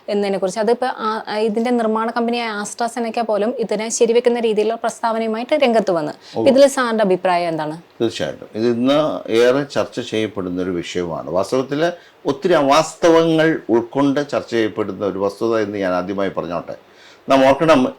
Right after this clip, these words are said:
Speaker 2: ജാമി സ്കോട്ട് എന്ന് പറയുന്ന ഒരു ബ്രിട്ടീഷുകാരൻ ഈ അടുത്ത കാലത്ത്, ഏഹ്, ബ്രിട്ടനിലെ ഹൈക്കോടതിയിലൊരു കേസ് കൊടുക്കുകയും കോവിഷീൽഡ് എന്ന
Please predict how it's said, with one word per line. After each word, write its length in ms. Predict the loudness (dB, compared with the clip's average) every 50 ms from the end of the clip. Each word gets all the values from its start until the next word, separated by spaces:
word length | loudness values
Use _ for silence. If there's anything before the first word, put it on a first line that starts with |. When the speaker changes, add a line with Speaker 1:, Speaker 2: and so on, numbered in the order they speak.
| 4 6
Speaker 2:
ജാമി 300 | 8 8 8 6 4 0 -2
സ്കോട്ട് 300 | -4 -4 -2 -2 0 0 0
എന്ന് 140 | 0 2 2 2
പറയുന്ന 460 | 2 0 0 0 0 0 -2 -2 -2 -4 -4
ഒരു 180 | -2 -2 0 -2 -2 -4 -6 _ _ _ _ _ _ _ _ _ _ -14 -6 -4
ബ്രിട്ടീഷുകാരൻ 760 | -4 -2 0 -2 -2 0 0 2 4 4 4 2 0 -4 -10 -14 -18 _ _ _ -6 -2 0
ഈ 20 | 2 2
അടുത്ത 200 | 2 0 -2 0 2 2
കാലത്ത്, 380 | 2 0 0 -4 -6 -4 -4 -4 -4 -8 _ _ _ _ _ -20 _ _ _ _ -4 -2
ഏഹ്, 120 | -2 -2 -2 -4
ബ്രിട്ടനിലെ 480 | -6 -4 0 0 2 2 2 2 4 4
ഹൈക്കോടതിയിലൊരു 800 | 2 2 0 2 2 2 4 4 2 2 2 2 0 2 2 0 0 -2 -6 -12 _ _ -6 -4
കേസ് 280 | -4 -2 -4 -4 -8 -6
കൊടുക്കുകയും 520 | -6 -6 -6 -6 -8 -8 -6 -6 -6 -8 -8 -10 _ _ _ -20 _ _ _ _ _ _ _ _ _ _ 0 2
കോവിഷീൽഡ് 580 | 4 4 4 4 2 2 0 0 0 2 2 2
എന്ന 140 | 2 2